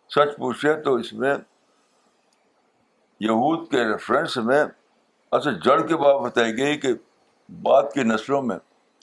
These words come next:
جب ڈی جنریشن کا دور آئے تو تم اس میں ان کو کفر و مرتد ہونے کا اعلان مت کرو،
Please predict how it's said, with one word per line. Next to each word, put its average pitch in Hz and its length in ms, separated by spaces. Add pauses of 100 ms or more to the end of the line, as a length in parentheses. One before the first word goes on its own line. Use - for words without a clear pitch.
(640)
جب 110 280
ڈی 135 260
جنریشن 113 460
کا 120 140
دور 101 600
آئے 85 100 (1200)
تو 135 100
تم 160 540 (580)
اس 113 180
میں 156 120
ان 139 180
کو 131 160 (680)
کفر 160 240
و 127 200 (580)
مرتد 110 540
ہونے 127 260
کا 123 140 (460)
اعلان 117 300
مت 156 180
کرو، 117 200